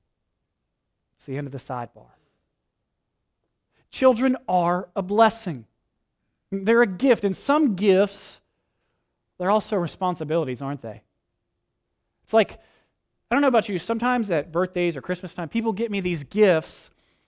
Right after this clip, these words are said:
that are also responsibilities. Like, "Hey,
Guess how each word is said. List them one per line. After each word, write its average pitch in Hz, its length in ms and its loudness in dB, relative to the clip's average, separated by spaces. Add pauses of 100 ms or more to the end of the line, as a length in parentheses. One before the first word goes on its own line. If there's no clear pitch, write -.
(720)
that 202 100 0
are 214 80 2
also 247 380 4
responsibilities. 196 1120 0 (720)
Like, 175 260 -4 (580)
"Hey, 247 460 2